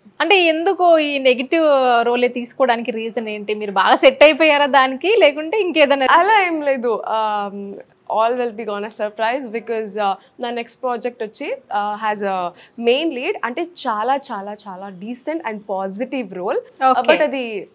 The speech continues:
Speaker 2: unfortunately తెలుగులో కాదు, కన్నడలో చేస్తున్నా.
Speaker 1: ఓకే.
Speaker 2: Um, అంటే అక్కడ ఆఫర్ వచ్చింది కాబట్టి, so I'm happy. Uh, చాలా ఆపోజిట్ క్యారెక్టర్ ఉంటదన్నమాట.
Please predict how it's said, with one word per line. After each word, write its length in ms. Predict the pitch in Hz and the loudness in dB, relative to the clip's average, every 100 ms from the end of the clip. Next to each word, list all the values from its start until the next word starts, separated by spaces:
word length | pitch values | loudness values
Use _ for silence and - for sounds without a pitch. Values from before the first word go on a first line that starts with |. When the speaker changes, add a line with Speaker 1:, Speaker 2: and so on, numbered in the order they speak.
| - _ - 294 | -20 _ -4 -4
Speaker 2:
unfortunately 680 | 285 233 240 208 208 247 | -2 -6 -6 -8 -8 -8
తెలుగులో 400 | 208 170 185 202 | -6 -8 -6 -8
కాదు, 340 | 202 196 175 285 | -8 -12 -12 -10
కన్నడలో 640 | 269 202 175 175 175 175 | -8 -8 -10 -12 -14 -18
చేస్తున్నా. 440 | 165 180 175 233 415 392 202 | -18 -14 -12 -12 -12 -4 -2
Speaker 1:
ఓకే. 280 | 202 202 - | -2 -8 -10
Speaker 2:
Um, 640 | 220 220 208 214 214 208 - - | -10 -10 -12 -14 -18 -18 -14 -8
అంటే 160 | 269 302 | 0 2
అక్కడ 220 | 262 269 | 2 0
ఆఫర్ 220 | 254 320 | 0 -2
వచ్చింది 300 | 269 269 247 | -6 -6 -4
కాబట్టి, 420 | 208 196 185 311 - _ _ 254 | -4 -6 -8 -10 -10 _ _ -10
so 60 | |
I'm 300 | 220 214 240 | -6 -6 -8
happy. 440 | 247 262 320 277 - _ _ _ | -4 -2 -2 -4 -12 _ _ _
Uh, 420 | - 226 226 220 226 | -4 -2 -2 -6 -10
చాలా 480 | _ - 311 330 - | _ 2 4 4 4
ఆపోజిట్ 400 | 277 339 339 339 | 2 2 -2 0
క్యారెక్టర్ 340 | 269 233 247 | 0 0 -2
ఉంటదన్నమాట. 540 | 214 196 185 180 175 | -4 -8 -10 -10 -12